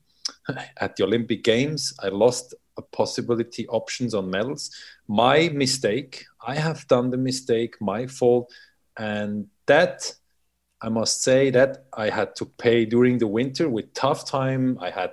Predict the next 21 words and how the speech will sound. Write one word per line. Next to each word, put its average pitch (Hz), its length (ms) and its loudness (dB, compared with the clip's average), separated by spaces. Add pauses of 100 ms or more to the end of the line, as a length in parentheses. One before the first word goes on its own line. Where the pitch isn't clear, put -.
(120)
difficulties. 135 760 -2 (420)
I 92 60 -10
had 101 160 -4
motivation 110 600 -2
problems. 110 760 0
I 98 160 -8
had 98 220 -6
to 107 100 -6
really 131 260 4
work 120 280 2
hard 110 260 2 (140)
on 110 140 0
myself 123 680 2
to 110 120 -8
come 95 300 -6
back 127 340 0 (100)
on 110 300 0 (220)
finding 143 640 2
a 110 60 2
direction. 120 600 4
And 120 240 -4